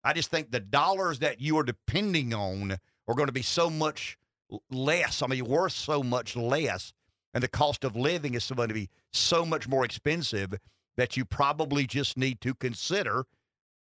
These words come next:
working and earning a paycheck. And I think part of working and earning a paycheck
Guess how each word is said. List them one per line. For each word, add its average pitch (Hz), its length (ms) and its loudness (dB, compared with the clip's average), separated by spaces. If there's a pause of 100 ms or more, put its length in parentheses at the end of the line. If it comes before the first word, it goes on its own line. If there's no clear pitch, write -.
(240)
working 120 460 4 (380)
and 101 220 -4
earning 156 300 4
a - 40 -4
paycheck. 143 640 -2 (180)
And 101 100 0
I 131 80 4
think 147 220 -2
part 151 240 4
of 101 100 0
working 143 440 2
and 123 100 0
earning 123 200 0
a 104 40 -6
paycheck 117 540 0